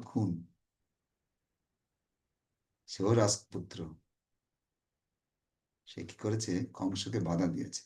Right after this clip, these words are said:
তাকে বোঝানোর চেষ্টা করছে। ওকে? কালকে থেকে আমরা সেটা আলোচনা করবো। আজকে আমার টাইম ওভার। হ্যাঁ? আজকে শুধু কংসের শিক্ষাটা পেলাম,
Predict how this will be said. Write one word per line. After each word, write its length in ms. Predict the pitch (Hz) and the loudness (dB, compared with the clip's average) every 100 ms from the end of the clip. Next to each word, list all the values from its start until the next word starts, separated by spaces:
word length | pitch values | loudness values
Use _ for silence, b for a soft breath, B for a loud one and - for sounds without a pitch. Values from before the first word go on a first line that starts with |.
| _ | _
তাকে 220 | - 85 | -10 -8
বোঝানোর 360 | 82 90 92 87 | -4 0 2 2
চেষ্টা 280 | 82 85 82 | 0 -6 -6
করছে। 280 | 80 - - - | -6 -8 -12 -10
ওকে? 200 | - - 165 - _ _ _ _ _ _ _ _ _ | -6 -2 -2 -2 _ _ _ _ _ _ _ _ _
কালকে 260 | - 92 90 | 0 0 2
থেকে 180 | 113 123 | 2 4
আমরা 240 | 165 92 95 | 2 2 0
সেটা 240 | - - | -2 -2
আলোচনা 320 | 85 82 85 85 | -2 0 -2 -4
করবো। 240 | 85 85 85 - _ _ _ _ | -6 -8 -10 -16 _ _ _ _
আজকে 240 | 87 - 95 | -10 -8 -2
আমার 180 | 92 87 | 0 0
টাইম 180 | 90 85 | 2 4
ওভার। 220 | 85 82 - - _ _ _ _ _ _ _ _ _ _ _ _ _ _ _ _ _ _ _ _ _ _ | 4 2 -2 -14 _ _ _ _ _ _ _ _ _ _ _ _ _ _ _ _ _ _ _ _ _ _
হ্যাঁ? 120 | - 156 - _ _ _ _ _ _ _ _ _ _ _ _ _ _ _ _ _ _ _ _ _ _ _ _ _ - - - - | 0 0 -4 _ _ _ _ _ _ _ _ _ _ _ _ _ _ _ _ _ _ _ _ _ _ _ _ _ 4 4 4 2
আজকে 240 | 113 - | 4 6
শুধু 160 | 107 95 | 6 4
কংসের 320 | 120 117 123 | 8 8 10
শিক্ষাটা 400 | 117 120 - 117 | 8 6 6 6
পেলাম, 240 | 120 123 | 8 8